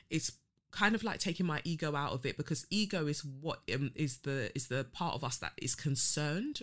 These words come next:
with time because of the fear of death, ultimately, right?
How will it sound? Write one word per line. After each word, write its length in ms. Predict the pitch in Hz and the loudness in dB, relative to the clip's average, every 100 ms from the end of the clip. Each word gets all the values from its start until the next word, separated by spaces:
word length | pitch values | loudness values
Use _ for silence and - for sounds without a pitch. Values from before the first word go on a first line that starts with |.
| - | -4
with 220 | 185 196 | -2 0
time 480 | - 185 170 208 302 - - - - | 0 0 0 0 -2 -6 -10 -10 -8
because 280 | 156 190 165 | -2 0 0
of 100 | 165 | 0
the 80 | |
fear 260 | - 165 147 | 0 0 0
of 120 | 131 | 0
death, 320 | 165 147 123 - | 0 0 0 -4
ultimately, 540 | 143 139 135 123 123 123 | -2 -2 -2 -2 -2 0
right? 340 | 127 156 | 0 -2